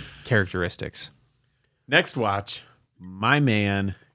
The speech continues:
Speaker 2: Go. And this watch is not currently in this form.
Speaker 1: No, it's sort of disassembled.
Speaker 2: This watch
Speaker 1: And I
Speaker 2: is
Speaker 1: gotta,
Speaker 2: mid-mod.
Speaker 1: I gotta make some, some adjustments to it. So, so next up, we've got the, uh, Komandirsky, uh,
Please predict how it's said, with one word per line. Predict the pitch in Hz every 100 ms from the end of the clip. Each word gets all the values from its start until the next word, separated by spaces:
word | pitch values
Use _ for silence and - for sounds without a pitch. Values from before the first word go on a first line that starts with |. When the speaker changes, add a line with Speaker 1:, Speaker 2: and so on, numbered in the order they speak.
| _ 92
Speaker 2:
Go. | 95 85 -
And | 226
this | 320 381 -
watch | 247 -
is | 143
not | 123 139 -
currently | - 131 120 78 95 95 -
in | 101 98
this | 90 -
form. | - 85 - 80 _ _ -
Speaker 1:
No, | 175 196 202 190 -
it's | - 180 -
sort | - - 117
of | 110 - - - - _ _ _ _
disassembled. | 156 160 - 151 113 - _ _ _
Speaker 2:
This | - 135
watch | 156
Speaker 1:
And | -
I |
Speaker 2:
is |
Speaker 1:
gotta, | 208 131
Speaker 2:
mid-mod. | 135 113 92 85 82 -
Speaker 1:
I | 220
gotta | 320
make | 151 120
some, | 113 95 -
some | -
adjustments | 90 90 87 85 85
to | 92
it. | 85
So, | 175 -
so | -
next | 165 226 -
up, | 135
we've | 131 123
got | 123 117 107
the, | 117 110 - - - -
uh, | 117 98
Komandirsky, | - - 185 160 117 113 - 110 104 104 101 98 98 -
uh, | 110 98 98 101 104 113 117 123 131